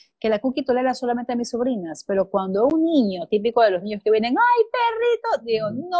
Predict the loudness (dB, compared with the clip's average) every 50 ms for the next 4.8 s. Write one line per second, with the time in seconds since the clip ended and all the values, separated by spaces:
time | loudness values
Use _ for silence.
0 | -2 0 -2 -2 -2 0 -2 -4 -4 -6 -8 -14 -20 -20 -20 _ _ _ _ _
1 | _ -16 -14 -14 -12 -10 -10 -6 -2 0 0 2 2 4 4 4 4 2 -2 -8
2 | -18 _ _ _ _ -4 -4 -2 -2 -2 -2 -2 -2 -4 -2 -4 -6 -6 -4 -4
3 | -4 -6 -6 -8 -14 -20 -20 -20 _ _ _ -8 -8 -4 -4 -4 -4 -4 -4 0
4 | 2 2 2 2 2 -2 -4 -2 -2 -2 2 2 2 2 2 -2